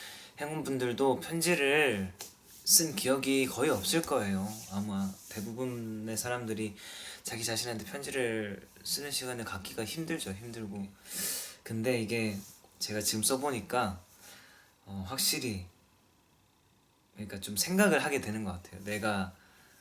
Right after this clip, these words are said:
어떤, 그러니까 나에게 어떤 말을 해야 할까라는 걸 생각하다 보면은 이게 어떤, 나에게 어떤 일이 있었고 뭐 칭찬할 부분이 있는지 아니면 좀 이제 분발해야 될 부-,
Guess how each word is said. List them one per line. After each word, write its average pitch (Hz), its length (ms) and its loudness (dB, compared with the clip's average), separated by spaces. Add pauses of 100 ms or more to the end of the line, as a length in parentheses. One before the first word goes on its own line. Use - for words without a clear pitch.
(320)
어떤, 139 480 0
그러니까 113 280 -4
나에게 110 360 0
어떤 143 320 2
말을 127 400 4
해야 156 240 6
할까라는 120 720 4
걸 107 100 -2
생각하다 131 580 0
보면은 104 560 -4 (760)
이게 - 160 -8
어떤, 113 340 2
나에게 113 240 2
어떤 120 320 0
일이 110 180 0
있었고 98 640 0 (920)
뭐 107 180 -6
칭찬할 127 1080 2 (400)
부분이 117 340 -2
있는지 98 720 0 (800)
아니면 104 400 -10
좀 98 300 0
이제 95 240 -6
분발해야 117 580 0
될 98 340 -4
부-, - 200 -16